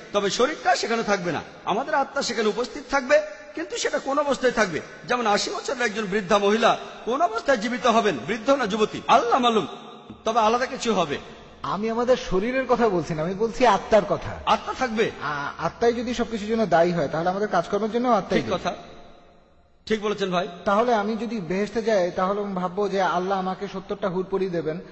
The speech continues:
Speaker 2: তখন আমার মনে হতে পারে যে বেহেশতে চেয়েও ভালো জায়গা আছে। মানে, বেহেশতে যাওয়ার পর সবকিছু কিভাবে শেষ হবে? মানুষের তো আসলে চাওয়া পাওয়ার শেষ নেই, মানে সেখানে
Speaker 1: ঠিক
Speaker 2: আমাদের
Speaker 1: কথা।
Speaker 2: আত্মাটা কি অবস্থায় থাকবে? আমার আত্মা তখন কি একই অবস্থায় থাকবে?
Speaker 1: এই কথাটাই বলছিলাম ভাই,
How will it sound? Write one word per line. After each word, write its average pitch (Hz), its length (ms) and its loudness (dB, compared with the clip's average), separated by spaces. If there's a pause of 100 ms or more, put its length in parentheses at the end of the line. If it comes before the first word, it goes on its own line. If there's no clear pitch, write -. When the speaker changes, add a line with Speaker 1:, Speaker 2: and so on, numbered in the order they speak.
(180)
Speaker 2:
তখন 202 280 -2
আমার 196 220 -2
মনে 185 200 -4
হতে 190 200 -4
পারে 180 180 -2
যে 175 120 -4
বেহেশতে 170 300 -6
চেয়েও 180 180 -6
ভালো 156 240 -4
জায়গা 160 340 0
আছে। 135 280 -4 (260)
মানে, 170 240 -2 (320)
বেহেশতে 180 340 -4
যাওয়ার 220 180 4
পর 226 220 -2
সবকিছু 226 380 -8
কিভাবে 240 280 -2
শেষ 180 180 -8
হবে? - 140 -10 (280)
মানুষের 180 340 -4
তো 214 100 -2
আসলে 214 240 -8
চাওয়া 196 240 0
পাওয়ার 214 220 -2 (120)
শেষ 208 160 -2 (120)
নেই, 135 120 -6
মানে 139 400 -8
সেখানে 185 280 -6
Speaker 1:
ঠিক 190 100 0
Speaker 2:
আমাদের 185 200 -2
Speaker 1:
কথা। - 20 0
Speaker 2:
আত্মাটা 143 300 -6
কি 240 140 -2
অবস্থায় 202 260 -4
থাকবে? 120 260 -14 (1120)
আমার 214 260 -2
আত্মা 208 200 -4
তখন 247 240 -6
কি 254 160 -6
একই 185 240 0
অবস্থায় 262 280 0
থাকবে? 220 320 -4 (800)
Speaker 1:
এই 196 200 2
কথাটাই 247 320 -4
বলছিলাম 180 440 0
ভাই, 160 240 0